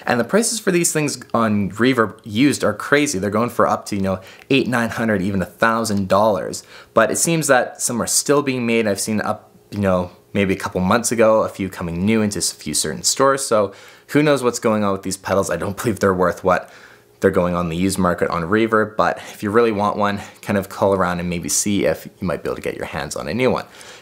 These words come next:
And into the Dead and Company tours in twenty fifteen and twenty sixteen, he kept with the R M C eight wah pedal. Now, there is one thing I do need to clear up, and that is in twenty fourteen, John performed with the trio on The Late Show.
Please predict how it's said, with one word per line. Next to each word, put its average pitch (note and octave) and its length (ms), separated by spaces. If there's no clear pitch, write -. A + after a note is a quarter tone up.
And G#2 140
into G#2 240
the F#2+ 260
Dead G2 220
and C3 100
Company F#2+ 340
tours F2+ 380
in E2 180
twenty G2 240
fifteen F2+ 380
and C2+ 100
twenty E2+ 220
sixteen, - 480
he F#2+ 160
kept - 320
with G2 540
the D2+ 60
R E2+ 180
M D#2 160
C - 340
eight D2+ 240
wah E2 280
pedal. - 440
Now, G#2 200
there G2+ 160
is G2+ 160
one D3 200
thing C3 140
I F#2+ 100
do G#2+ 220
need G#2+ 200
to G2 60
clear E2+ 300
up, D2 260
and F#2+ 120
that G#2+ 200
is G2 100
in E2+ 100
twenty C3 280
fourteen, F#2 520
John G#2 260
performed F#2 400
with F#2 140
the F2+ 80
trio F#2 440
on F2 200
The E2 120
Late F#2 280
Show. - 280